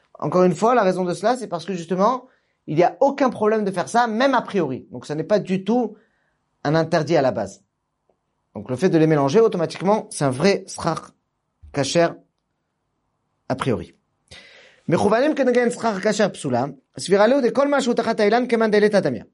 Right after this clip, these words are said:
Donc si c'est exactement en face du שכר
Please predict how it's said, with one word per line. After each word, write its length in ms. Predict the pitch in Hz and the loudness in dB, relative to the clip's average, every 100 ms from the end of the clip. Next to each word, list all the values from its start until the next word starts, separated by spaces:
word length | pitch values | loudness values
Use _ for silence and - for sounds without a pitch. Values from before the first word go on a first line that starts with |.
| _ _ _ _ _ _ _ _ - _ _ _ _ | _ _ _ _ _ _ _ _ -20 _ _ _ _
Donc 160 | 131 131 | -8 -6
si 260 | - 254 | 2 4
c'est 380 | 233 208 190 170 | 4 4 2 2
exactement 540 | - 156 180 156 196 180 | -4 -4 -4 -2 0 0
en 60 | |
face 260 | 156 190 165 | 0 0 0
du 140 | 143 | -4
שכר 180 | 143 156 | -10 -10